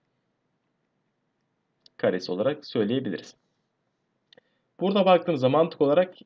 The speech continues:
x'i yalnız bırakacaktık. Artı üç de karşı tarafa attım. Buradan ne olacaktır? X artı ikinin karesi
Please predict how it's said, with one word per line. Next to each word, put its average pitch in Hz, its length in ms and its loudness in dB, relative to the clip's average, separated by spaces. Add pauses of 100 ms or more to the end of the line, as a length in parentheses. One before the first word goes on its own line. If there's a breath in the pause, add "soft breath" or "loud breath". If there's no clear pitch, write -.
(260)
x'i 151 280 -2
yalnız 123 280 2
bırakacaktık. 98 640 -4
Artı 160 300 2
üç 160 120 -6
de 160 100 2
karşı 151 260 0
tarafa 131 280 -2
attım. 170 280 -4
Buradan 156 340 -2
ne 156 40 2
olacaktır? 120 600 -2
X 151 240 -8
artı 127 280 -2
ikinin 92 220 -10
karesi 151 500 -4